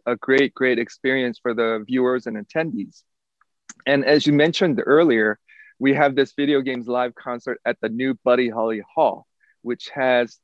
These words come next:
world's greatest acoustics. And those of you who have been in downtown, there is that beautiful building on Avenue L and Mac Davis. And,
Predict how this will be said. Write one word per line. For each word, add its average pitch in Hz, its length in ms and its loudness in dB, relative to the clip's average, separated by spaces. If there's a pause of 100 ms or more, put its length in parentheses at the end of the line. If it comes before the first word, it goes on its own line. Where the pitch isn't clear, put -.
world's 135 400 2
greatest 143 580 -4
acoustics. - 680 -8 (540)
And 131 200 0
those 151 200 4
of 151 100 0
you 143 160 2
who 139 220 -4
have 127 360 0 (220)
been 143 500 -2 (400)
in 117 200 -8
downtown, 113 720 0 (220)
there 123 180 2
is 110 160 -4
that 110 180 -2
beautiful 139 460 0
building 127 480 -4 (540)
on 113 200 -6
Avenue 120 420 -4
L 110 360 -6 (560)
and 110 320 -4
Mac 117 220 -4
Davis. 113 420 -6 (1040)
And, 113 400 -6